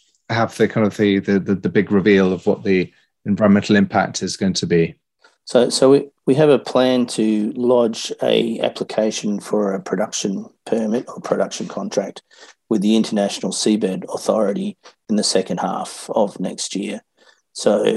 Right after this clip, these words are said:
Speaker 2: that, that will involve putting together what they call a, a mining production plan. So, so basically the, the mine plan, the equipment, um, uh, a, a financing plan, which the two of those documents together are essentially a pre-feasibility study,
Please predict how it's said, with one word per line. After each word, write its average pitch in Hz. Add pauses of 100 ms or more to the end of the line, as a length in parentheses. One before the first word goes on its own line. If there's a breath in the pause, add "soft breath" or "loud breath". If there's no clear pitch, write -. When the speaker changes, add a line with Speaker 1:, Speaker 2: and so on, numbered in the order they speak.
(160)
Speaker 2:
that, 117
that 117
will 113
involve 104 (400 soft breath)
putting 110
together 101
what 98
they 107
call 104
a, 92
a 107
mining 110
production 120
plan. 127
So, 90
so -
basically -
the, 90
the 104
mine 101
plan, 90
the 85
equipment, 92
um, 107 (520 soft breath)
uh, 101
a, 110 (140)
a 113
financing 117
plan, 117
which 104 (400)
the -
two 123
of 98
those 101
documents 95
together 95
are 92
essentially 87
a -
pre-feasibility -
study, -